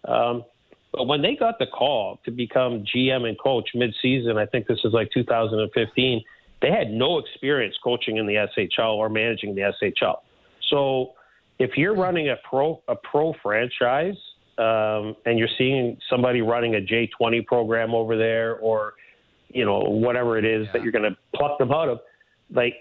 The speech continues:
Speaker 1: you gotta put bodies in the seats, right? <laughs> Like, it's still a gate-driven industry,
Speaker 2: Yeah.
Speaker 1: and you better, you better be making the right decisions. Uh, somebody took a risk on them. I don't know who that is, but they clearly left a mark, and the rest is history. I'm telling you, like,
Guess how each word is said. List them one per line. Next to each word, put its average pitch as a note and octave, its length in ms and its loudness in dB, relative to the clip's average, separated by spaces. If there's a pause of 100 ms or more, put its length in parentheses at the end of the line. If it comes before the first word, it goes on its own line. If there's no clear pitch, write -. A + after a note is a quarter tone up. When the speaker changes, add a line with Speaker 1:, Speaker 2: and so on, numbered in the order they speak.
Speaker 1:
you A#2+ 100 0
gotta G#3+ 160 2
put D3 220 0
bodies C#3 360 0
in B2+ 100 -8
the A2+ 80 -8 (100)
seats, B2+ 320 -2
right? B2+ 200 2
<laughs> - 60 0
Like, D3 220 -4
it's D3 140 -4 (160)
still F3 200 2
a C#3+ 60 0
gate-driven B2 840 -2
industry, C3+ 340 -2 (240)
Speaker 2:
Yeah. A#2+ 80 0
Speaker 1:
and A#2 220 0 (240)
you D3+ 140 0
better, F#3+ 260 2 (300)
you D#3 120 2
better G#3+ 220 2
be F#3+ 140 0
making E3+ 320 -2
the C#3 80 0
right D3+ 220 -2 (140)
decisions. B2+ 560 -4 (160)
Uh, A#2+ 320 0 (320)
somebody F#3 300 2
took - 220 -2
a C#3 40 4
risk B2 380 0
on C3+ 200 0
them. C#3 220 0
I A#2+ 100 0
don't B2 140 -2
know A#2+ 120 0
who B2+ 200 0
that A#2+ 220 0
is, B2 280 0
but A2 140 -2
they A2 120 0
clearly B2+ 360 2
left A#2 220 0
a A2 60 -6
mark, G#2 320 0 (420)
and A#2+ 140 2
the A#2+ 40 2
rest C3 220 0
is C3 120 -2
history. G2 400 -2
I'm G2+ 120 -6
telling C#3 300 0
you, A2+ 100 2
like, A2 220 -2